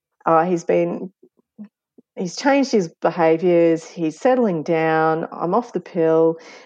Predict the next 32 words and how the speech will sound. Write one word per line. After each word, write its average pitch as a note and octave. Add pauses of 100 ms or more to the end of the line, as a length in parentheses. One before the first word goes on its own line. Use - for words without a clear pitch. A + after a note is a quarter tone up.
(160)
Um, D#3+ (560)
now G3
he's F#3+
helping A3+
me G3
through F#3
the E3+
grief E3
of E3+
losing E3+
this, E3
you - (180)
know, E3
very F#3
special F3+
woman E3
in E3
my D#3+
life. E3 (520)
Um, E3+ (1400)
and F#3+ (1080)
<laughs> - (600)
this F#3
Monday, G3 (500)
the -
day E3+
that E3+
he D#3+
ended D#3+
up -
leaving F3
me, F#3+